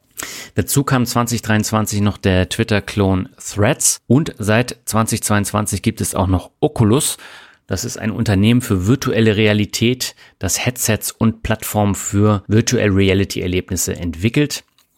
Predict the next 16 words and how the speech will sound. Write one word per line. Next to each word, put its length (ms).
Das 180
von 200
Mark 220
Zuckerberg 480
immer 240
wieder 260
heraufbeschworene 880
Metaverse, 760
das 140
verschlingt 460
nach 240
wie 60
vor 180
sehr 160
viel 140
Geld 320